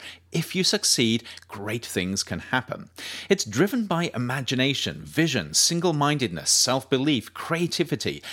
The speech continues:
and a compelling desire to make something new and valuable. Innovation does not thrive in a culture of uninspired, risk-averse timidity,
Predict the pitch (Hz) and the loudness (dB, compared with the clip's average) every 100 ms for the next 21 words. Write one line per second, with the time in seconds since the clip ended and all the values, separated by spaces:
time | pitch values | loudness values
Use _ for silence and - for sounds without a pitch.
0 | - - 117 104 - 87 - - 147 180 | -12 -2 0 0 -2 -6 -4 -2 0 0
1 | 202 170 95 98 95 - - 82 85 85 | 0 0 2 2 0 -6 -8 -4 -4 0
2 | - - 117 120 139 98 87 90 95 - | 2 2 0 -4 -4 -2 -2 0 0 -4
3 | 92 - - 76 90 82 - - _ _ | -8 -10 -6 -4 -4 -6 -8 -12 _ _
4 | _ - - - - - 277 240 185 185 | _ -10 -10 -8 -8 0 4 4 2 0
5 | 143 107 98 95 139 - - - - 113 | 0 0 0 -2 -4 -6 -8 -6 2 2
6 | 95 87 87 76 - - 123 190 131 107 | 4 0 -4 -6 -8 -4 -2 0 2 2
7 | - - 107 117 127 - - 90 95 95 | -2 -6 0 0 4 2 2 -2 0 0
8 | 95 - - - - 113 107 95 95 - | -2 -6 -6 0 0 0 0 0 0 -2
9 | - 98 98 98 101 - - | -4 -2 -2 -2 -2 -4 -8